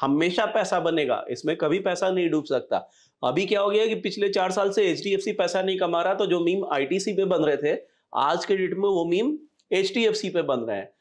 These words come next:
तो अगर आप चार साल से एसआईपी कर रहे हैं और आपका पैसा नहीं बना है, तो इमेजिन कीजिए कि, कीजिए कि फ्रस्ट्रेशन लेवल क्या होगा।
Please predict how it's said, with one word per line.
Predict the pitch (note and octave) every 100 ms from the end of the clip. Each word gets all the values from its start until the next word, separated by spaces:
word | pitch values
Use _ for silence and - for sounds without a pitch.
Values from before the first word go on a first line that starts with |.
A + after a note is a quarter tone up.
| _ -
तो |
अगर | C#3 E3+
आप | F#3+ F#3
चार | - D#3
साल | F3+ G3+
से | G3+
एसआईपी | F#3+ D3 D#3 D#3 G3+
कर | D#3 D3+
रहे | F3+
हैं |
और | G3 F#3+
आपका | E3+ D#3 -
पैसा | F3+ C#3 - F3+
नहीं | D#3 E3+
बना | E3+ D3
है, | B2+ D3 - _ _
तो | F3
इमेजिन | F3+ F3+ F#3 G#3
कीजिए | G3 F3+
कि, | F3+ F#3+
कीजिए | F3+ D3 G3
कि | A3
फ्रस्ट्रेशन | - E3+ - D3 F#3+
लेवल | E3 D3+ E3
क्या | D#3
होगा। | C#3 B2+ G2